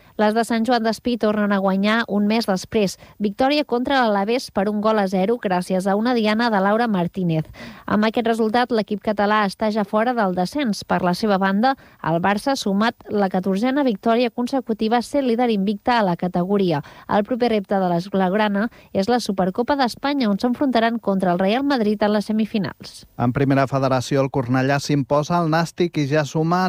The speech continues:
Speaker 2: tres victòries consecutives. Aquesta bona dinàmica els ajuda a allunyar-se una mica més dels llocs de descens, però fa que els tarragonins s'allunyin de les eliminatòries de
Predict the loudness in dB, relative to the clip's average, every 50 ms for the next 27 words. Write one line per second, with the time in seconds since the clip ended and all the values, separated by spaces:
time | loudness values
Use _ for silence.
0 | -2 -2 -2 -2 0 0 0 0 -2 -2 -2 0 0 0 2 0 -2 -2 0 -2
1 | -2 0 -2 -2 -2 -2 0 0 0 0 0 0 -2 -2 -2 -2 -4 0 -2 -2
2 | 0 0 2 2 2 2 2 0 0 0 2 2 2 2 0 0 0 0 0 0
3 | -2 -2 0 0 0 0 2 2 2 2 2 2 2 2 0 -2 -2 -2 0 0
4 | 2 2 2 0 0 0 0 0 0 0 0 -2 0 -2 -2 -2 -2 -2 -2 -2
5 | -2 -2 -2 -2 -2 0 0 0 -2 -2 -2 -2 -2 0 0 0 -2 -4 -8 -20
6 | -20 -20 -20 -10 -4 -4 -4 0 0 0 0 0 -2 -2 0 -2 0 2 2 2
7 | 2 2 2 0 0 -2 -2 -2 0 2 2 2 2 2 0 0 0 0 0 0
8 | 0 0 2 2 2 0 0 0 0 0 0 0 2 0 0 0 0 0 0 2
9 | 2 0 0 0 0 -2 -2